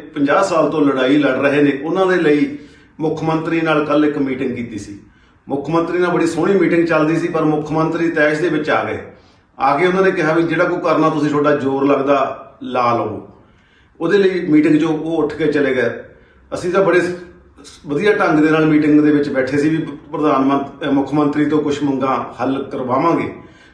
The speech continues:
ਪਿਛਲੇ ਸਾਲ ਵੀ ਅਸੀਂ ਮੀਟਿੰਗ ਕੀਤੀ, ਸਵਾ ਸਾਲ ਹੋ ਗਿਆ, ਉਹਦੇ 'ਚ ਸਾਡੀ ਬਾਰਾਂ ਮੰਗਾਂ 'ਤੇ ਸਹਿਮਤੀ ਹੋਈ ਸੀ। ਅਸੀਂ ਉਹਨਾਂ ਨੂੰ ਪੁੱਛਿਆ ਵੀ ਇੱਕ ਵੀ ਮੰਗ ਨਹੀਂ ਉਹਨਾਂ ਨੇ ਉਹ ਬਾਰਾਂ ਮੰਗਾਂ 'ਚੋਂ ਸਵਾ ਸਾਲ 'ਚ ਪੂਰੀ ਕੀਤੀ,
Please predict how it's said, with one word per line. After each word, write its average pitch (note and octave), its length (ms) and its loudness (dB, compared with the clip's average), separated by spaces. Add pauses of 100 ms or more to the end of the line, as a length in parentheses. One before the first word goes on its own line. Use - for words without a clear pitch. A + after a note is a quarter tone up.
ਪਿਛਲੇ F3+ 280 0
ਸਾਲ F3 300 0
ਵੀ F3+ 120 0
ਅਸੀਂ E3+ 180 0
ਮੀਟਿੰਗ D#3+ 280 0
ਕੀਤੀ, D#3+ 280 0
ਸਵਾ C#3+ 280 0
ਸਾਲ D3 280 0
ਹੋ C3 140 -2
ਗਿਆ, D3 140 2
ਉਹਦੇ E3 180 2
'ਚ E3 100 -2
ਸਾਡੀ C#3+ 440 -2
ਬਾਰਾਂ C3 280 0
ਮੰਗਾਂ C3 280 -2
'ਤੇ C#3 120 -2
ਸਹਿਮਤੀ C#3 420 -2
ਹੋਈ B2 160 -2
ਸੀ। G2+ 200 -10 (460)
ਅਸੀਂ C#3+ 160 0
ਉਹਨਾਂ F3+ 140 2
ਨੂੰ F#3+ 100 0
ਪੁੱਛਿਆ E3+ 260 -2
ਵੀ F3+ 100 4
ਇੱਕ F#3 160 0
ਵੀ G3 140 0
ਮੰਗ E3 220 0
ਨਹੀਂ D#3+ 160 0
ਉਹਨਾਂ E3+ 160 0
ਨੇ E3+ 60 0
ਉਹ E3+ 60 -2
ਬਾਰਾਂ C#3+ 260 2
ਮੰਗਾਂ C#3+ 460 4
'ਚੋਂ D3 140 -4
ਸਵਾ C3+ 260 -2
ਸਾਲ C3 240 -2
'ਚ - 80 -8
ਪੂਰੀ C3 260 -4
ਕੀਤੀ, A#2 520 -10